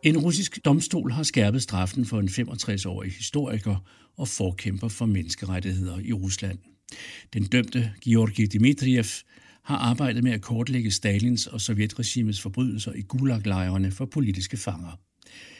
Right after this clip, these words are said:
Historikeren arbejder også inden for menneskerettighedsorganisationen Memorial,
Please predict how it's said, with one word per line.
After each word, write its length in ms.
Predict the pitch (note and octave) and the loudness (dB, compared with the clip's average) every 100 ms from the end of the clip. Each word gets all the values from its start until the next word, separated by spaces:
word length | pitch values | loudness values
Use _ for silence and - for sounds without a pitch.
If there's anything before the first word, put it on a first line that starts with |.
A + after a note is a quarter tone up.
| - | -16
Historikeren 760 | - G#2 B2+ A2+ G2 G2 F2+ D#2+ - | -6 0 2 2 0 0 0 -4 -4
arbejder 380 | A2+ G2+ F#2+ F2+ | -2 0 0 0
også 280 | G2+ A#2 D3 | 0 0 -2
inden 320 | G#2 G2+ A#2 | 0 0 0
for 320 | - F#2 E2+ | -2 -6 -6
menneskerettighedsorganisationen 1200 | - G#2+ - G#2+ G2+ G#2 G2+ G2 F#2+ - A2 G#2+ G2+ | -4 -2 0 0 0 -2 -4 -4 -4 -4 -4 0 0
Memorial, 680 | A2+ A2 G#2 G2+ A#2 C#3 | 2 0 0 2 4 2